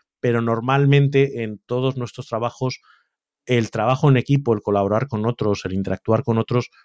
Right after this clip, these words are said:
forma parte fundamental de la forma que tenemos de conseguir nuestros objetivos. Por lo tanto, aprender a hacerlo de una manera positiva,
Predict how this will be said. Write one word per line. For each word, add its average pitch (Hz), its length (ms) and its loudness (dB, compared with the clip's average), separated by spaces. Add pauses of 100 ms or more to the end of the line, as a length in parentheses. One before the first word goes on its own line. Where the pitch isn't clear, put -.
(220)
forma 113 420 -2
parte 107 280 -2
fundamental 98 720 -2
de 90 340 -8
la 90 140 -6
forma 104 260 -4
que 104 60 -4
tenemos 101 380 -4
de 95 240 -4
conseguir 101 380 -4
nuestros 104 280 -4
objetivos. 139 400 2 (420)
Por 123 160 2
lo 120 120 0
tanto, 139 260 4
aprender 135 380 2
a 147 60 4
hacerlo 143 340 4
de 131 80 4
una 127 120 2
manera 120 460 0 (460)
positiva, 107 760 0